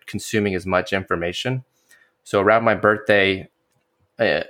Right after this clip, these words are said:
you know, in two thousand fourteen, I started listening to a lot more podcasts. I, I listened to the Robert Kiyosaki's Rich Dad, Poor Dad podcast, The Real Estate Guys, and Jason Hartman. So those are my three s-, sort of in-,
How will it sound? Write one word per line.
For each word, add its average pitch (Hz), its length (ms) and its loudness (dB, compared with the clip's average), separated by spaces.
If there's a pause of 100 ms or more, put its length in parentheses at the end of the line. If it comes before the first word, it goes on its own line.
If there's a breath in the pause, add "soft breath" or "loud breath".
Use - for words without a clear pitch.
(200)
you - 100 -12
know, 87 140 -2
in 82 80 -10
two - 120 -6
thousand 90 220 -2
fourteen, 92 460 -2
I - 20 0
started 135 240 0
listening 110 360 0
to 95 60 -2
a 85 40 0
lot 90 180 2
more 92 140 0
podcasts. 82 760 0 (500 soft breath)
I, 87 180 -4 (140)
I 90 100 2
listened 90 340 -4
to 87 300 -2
the 78 360 -2 (460)
Robert 92 280 0
Kiyosaki's 87 600 -2
Rich 104 180 -2
Dad, 90 220 0
Poor 101 160 0
Dad 98 240 2 (260)
podcast, 98 720 0 (340 soft breath)
The - 80 -6
Real 107 180 2
Estate 101 280 0
Guys, 95 480 2
and 85 320 -6
Jason 92 300 -2
Hartman. - 400 -4 (320 soft breath)
So - 120 -6
those 113 220 2
are 110 40 0
my 104 120 4
three 101 540 0
s-, - 400 -16
sort 104 220 0
of 95 60 -2
in-, 101 160 0